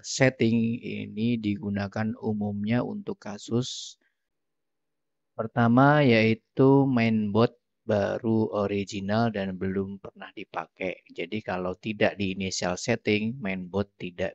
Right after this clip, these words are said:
bisa digunakan. Yang kedua, yaitu,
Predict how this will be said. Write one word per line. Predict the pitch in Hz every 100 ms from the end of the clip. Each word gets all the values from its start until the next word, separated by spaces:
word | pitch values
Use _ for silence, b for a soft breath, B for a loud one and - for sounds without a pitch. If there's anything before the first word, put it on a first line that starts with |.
| 90
bisa | 90 - 101 107 98
digunakan. | 104 101 - 95 92 90 85 73 - 98 90 - _ b b b b b _
Yang | 110 110 110
kedua, | 120 117 147 135 113 113 117 123 135 _ _ _ _ _
yaitu, | 120 107 104 - 107 104 _ _ 127